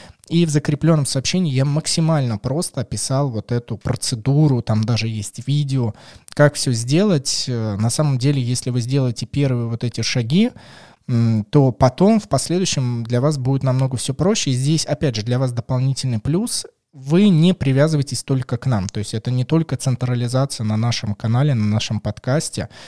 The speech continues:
что, мол, вот, блин, ради ребят я должен там чё-то скачать, чё-то купить, чё-то куда-то перевести. Нет.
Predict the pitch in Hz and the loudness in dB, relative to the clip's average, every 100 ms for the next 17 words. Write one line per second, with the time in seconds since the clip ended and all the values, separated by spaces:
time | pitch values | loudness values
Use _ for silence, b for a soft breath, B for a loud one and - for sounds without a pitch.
0 | B - - 110 110 113 127 156 175 131 | B -18 -4 -2 0 -2 2 4 4 2
1 | 120 120 117 123 117 113 110 139 - 110 | 0 0 0 0 0 -2 0 0 0 -6
2 | 113 104 104 107 98 - 104 - - 127 | -6 -8 -8 -6 -6 -6 -10 -10 -6 -4
3 | - 180 160 - 131 127 - 123 _ 190 | 0 0 0 -6 -10 -10 -14 -20 _ -10
4 | - - 127 - 123 127 - 131 131 135 | -6 -8 -8 -10 -8 -8 -6 -4 -2 -2
5 | - 165 147 139 110 | -2 2 2 2 -2